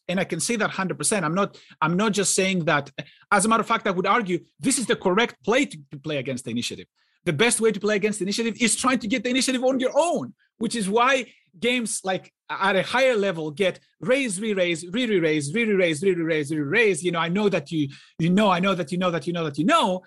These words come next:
And then <laughs> eventually, you know, the person who is the, <laughs> the most aggressive, uh,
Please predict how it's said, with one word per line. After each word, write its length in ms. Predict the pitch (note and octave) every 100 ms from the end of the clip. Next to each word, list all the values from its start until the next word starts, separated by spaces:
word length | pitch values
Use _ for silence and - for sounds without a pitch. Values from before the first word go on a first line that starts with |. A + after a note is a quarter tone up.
| _ -
And 140 | A#3
then 100 | A#3
<laughs> 40 | -
eventually, 720 | G3 A#3+ A#3+ - G#3+ G3 F3+ - -
you 120 | G#3
know, 280 | G3+ D#3+ E3
the 120 | E3+
person 360 | D3+ G#3+ G#3 F#3+
who 240 | F#3 F3+
is 180 | F3 D3+
the, 160 | E3 D3 - -
<laughs> 520 | C4+ - C4 C#3 -
the 100 | D#3+
most 420 | G3 G#3 G#3+ - F3+
aggressive, 640 | D#3 F3 G#3+ - C#3 C3+ - _ _
uh, 320 | C3 B2 A#2